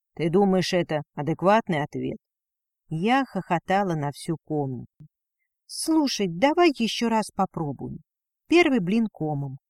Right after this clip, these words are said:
Мага взял с дивана коробку с кольцом, подошел ко мне. "Ты будешь?" Его разразил смех, он не смог договорить. "Буду". Он надел на мой палец кольцо. "Теперь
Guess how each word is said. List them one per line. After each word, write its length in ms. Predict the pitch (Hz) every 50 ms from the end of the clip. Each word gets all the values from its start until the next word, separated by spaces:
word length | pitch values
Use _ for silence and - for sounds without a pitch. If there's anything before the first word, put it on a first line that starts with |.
| _ _ _ _ _ _ -
Мага 380 | 185 202 254 285 277 254 233
взял 320 | 190 180 160 202 220 226 208
с 60 | 180
дивана 480 | 165 151 180 156 175 180 190 185 180
коробку 520 | - - 165 156 156 160 151 - _ - 135
с 60 | -
кольцом, 600 | _ - 139 139 - - - - 196 214 226 233 - _ _ _ _
подошел 520 | - 147 131 156 143 143 - - 180 185 180
ко 160 | - 156 151
мне. 300 | 147 143 139 127 123 135 _ _ _ _ _ _ _ _ _ _ _ _ _ _
"Ты 220 | - 131 135 143 139
будешь?" 840 | 120 127 131 143 170 202 220 226 202 131 131 117 - - - - _ _ _ _ _ _ _ -
Его 320 | 151 147 170 202 208 233
разразил 520 | 233 220 190 185 196 202 202 185 214 220 214
смех, 380 | - - 233 240 254 262 262 - _ _ _ _ -
он 220 | 190 208 208 214
не 80 | 220 208
смог 340 | - - 220 226 226 202 196
договорить. 720 | 175 202 170 190 180 185 190 185 165 147 135 - _ _ _ _ _ _ _ _ _ _ _ _ _ -
"Буду". 580 | 285 285 349 359 349 349 294 190 - - 165 147 _ _ _ _ _ _ _ _ _ -
Он 200 | 180 202 202 202
надел 340 | 208 208 202 175 214 214 202
на 120 | 196 185
мой 160 | 185 185 185 180
палец 340 | - - 180 175 170 - - -
кольцо. 520 | - 160 156 147 - - - - 135 147 - _ _ _ _ _ _ _ _ _ _ _ _ _
"Теперь 800 | _ - - 127 123 - _ _ - - 165 180 202 214 220